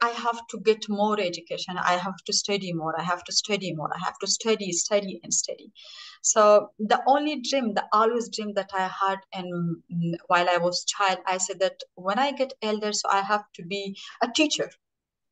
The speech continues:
I have to be teacher like my mom, because my mom was a teacher. So, uh, when I,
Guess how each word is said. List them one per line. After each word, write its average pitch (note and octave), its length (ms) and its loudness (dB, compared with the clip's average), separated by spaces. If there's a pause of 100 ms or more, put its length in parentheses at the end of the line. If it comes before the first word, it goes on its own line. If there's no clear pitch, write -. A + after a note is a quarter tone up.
(260)
I A#3+ 80 6
have C4 220 2
to C4 100 -4
be C#4 140 0
teacher D#4+ 300 2
like F#3 240 2
my C4 140 2
mom, C4 360 2
because A#3+ 260 2
my C4+ 100 -2
mom C#4 220 -2
was D4+ 160 -8
a E4+ 80 -10
teacher. - 360 -2 (640)
So, F#3+ 640 6 (440)
uh, G3+ 60 2 (100)
when G#3 320 4
I, D#4 240 6